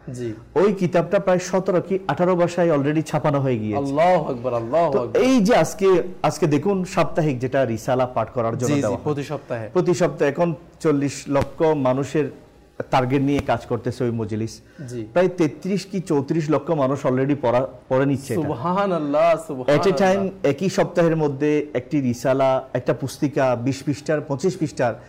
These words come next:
Speaker 2: এভাবে দোয়া দিয়ে দিয়ে পড়ানো। আলা
Speaker 1: আল্লাহু
Speaker 2: হযরতের সেই
Speaker 1: আকবার,
Speaker 2: স্বপ্ন
Speaker 1: আল্লাহু আকবার।
Speaker 2: বাস্তবায়ন করছে দাওয়াত ইসলামী তথা আমির আহলে সুন্নাত দাওয়াত।
Speaker 1: সুবহানাল্লাহ,
Speaker 2: তো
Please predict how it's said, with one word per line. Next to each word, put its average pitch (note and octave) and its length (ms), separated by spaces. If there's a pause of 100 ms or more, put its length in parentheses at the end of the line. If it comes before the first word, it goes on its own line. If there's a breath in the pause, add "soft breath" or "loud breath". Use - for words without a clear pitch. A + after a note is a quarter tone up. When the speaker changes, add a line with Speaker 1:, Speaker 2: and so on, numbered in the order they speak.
(260 loud breath)
Speaker 2:
এভাবে F3+ 300
দোয়া C3+ 300
দিয়ে C3 200
দিয়ে B2 180
পড়ানো। B2 380
আলা - 360
Speaker 1:
আল্লাহু D#3+ 200
Speaker 2:
হযরতের D#3+ 240
সেই E3 80
Speaker 1:
আকবার, D3+ 220
Speaker 2:
স্বপ্ন - 120
Speaker 1:
আল্লাহু D3+ 160
আকবার। C#3+ 160
Speaker 2:
বাস্তবায়ন C3+ 300
করছে C3+ 220
দাওয়াত A#2 320
ইসলামী F3 320
তথা B2 220
আমির A#2+ 220
আহলে A#2+ 180
সুন্নাত A#2 240
দাওয়াত। D3 220
Speaker 1:
সুবহানাল্লাহ, C#3 540
Speaker 2:
তো B2 60